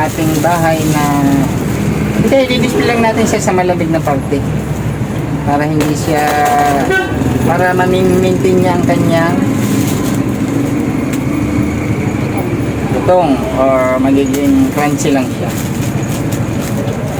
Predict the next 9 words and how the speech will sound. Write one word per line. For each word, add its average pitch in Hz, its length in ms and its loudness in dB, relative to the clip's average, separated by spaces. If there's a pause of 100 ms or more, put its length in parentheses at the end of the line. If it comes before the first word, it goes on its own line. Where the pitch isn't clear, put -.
(1500)
Ito. 151 120 2 (2250)
Sasabayin 196 400 2
ko 185 80 0
na 190 80 0
yun, 185 140 0
guys, 185 240 2
i-display - 640 2
na - 100 2
lang. - 160 2